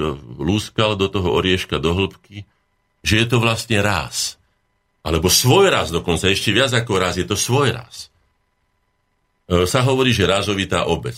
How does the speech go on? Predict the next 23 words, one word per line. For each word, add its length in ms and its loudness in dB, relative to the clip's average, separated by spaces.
alebo 320 -2
rázovitá 560 -2
krajina, 480 -2
alebo... 320 -6
Ale 240 -2
keď 80 0
je 160 2
niekto 240 2
svojrázny, 720 -2
to 80 -4
znamená, 400 0
že 160 -2
je 240 2
jedinečný, 640 -2
je 160 -2
typický, 640 0
je 160 2
neopakovateľný 1040 -2
a 80 -6
tým 160 2
pádom 240 0
aj 160 0
nenahraditeľný 840 -2